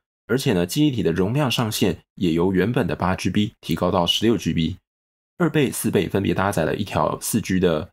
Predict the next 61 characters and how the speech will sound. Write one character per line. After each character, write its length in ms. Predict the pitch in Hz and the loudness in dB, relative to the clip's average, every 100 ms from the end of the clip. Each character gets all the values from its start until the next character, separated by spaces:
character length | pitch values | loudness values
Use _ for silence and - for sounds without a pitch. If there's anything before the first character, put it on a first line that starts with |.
| - | -4
sodim。 380 | 104 101 90 - _ - | -2 0 -2 -4 _ -6
那 80 | 147 | 0
有 160 | 104 | 0
趣 120 | 87 | 2
的 100 | 131 | 0
是， 220 | 120 123 95 - | 2 2 0 -4
原 120 | - 151 | -4 -2
厂 160 | 123 | 0
搭 160 | 98 107 | -2 0
配 80 | 107 | 0
的 80 | |
记 160 | 87 104 | 0 0
忆 40 | |
体 120 | 92 78 | 0 -2
是 140 | - | -2
Apacer 480 | 90 - 113 - 85 | -4 -2 -2 0 0
的 120 | - - | -2 -6
四 240 | - 123 | -2 -2
G 220 | 92 101 | 0 -2
三 180 | 92 98 | -2 -2
千 160 | 95 104 | -2 0
二 140 | 98 | 0
MHz， 540 | 85 87 82 101 - - _ _ - | 0 0 0 -2 -2 -10 _ _ -2
我 80 | |
想 140 | 117 101 | 0 0
应 100 | 110 | 0
该 140 | 107 | 0
是 120 | 107 | -2
因 100 | - | 0
为 80 | 113 | 0
目 220 | 107 139 | 2 2
前 180 | 117 90 | 2 0
市 140 | 87 101 | 0 0
面 160 | 95 | 0
上 180 | 95 92 | 0 -2
三 220 | 90 104 | -2 -2
千 160 | 107 110 | -2 -2
二 200 | - 104 | 0 0
的 100 | 82 | 0
比 140 | 78 76 | -2 -2
较 100 | 98 | -2
好 160 | - | 0
买 140 | 85 - | -2 -2
吧。 220 | - - _ _ | -8 -10 _ _
最 120 | - | -4
高 160 | 147 143 | 0 0
阶 120 | 147 | 0
的 100 | 127 | 0
六 180 | 101 107 | 2 2
倍 160 | 107 95 | 2 0
则 220 | - 87 | -2 -2
是 120 | 98 | -2
直 160 | 92 92 | -2 0
接 140 | 117 | 0
给 160 | 127 78 | 0 -4
了 140 | 71 | -4
单 240 | - 107 117 | -4 -2 -2
条 220 | 101 78 | 0 0
八 160 | 82 | 0
G 140 | 82 85 | -2 -2
B， 260 | 87 87 | 0 -2